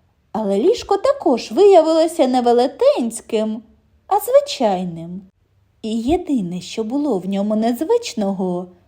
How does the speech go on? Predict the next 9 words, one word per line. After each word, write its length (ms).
то 120
балдахін. 1000
Такі 380
ще 240
можна 420
побачити 1000
у 100
старовинних 880
готелях. 720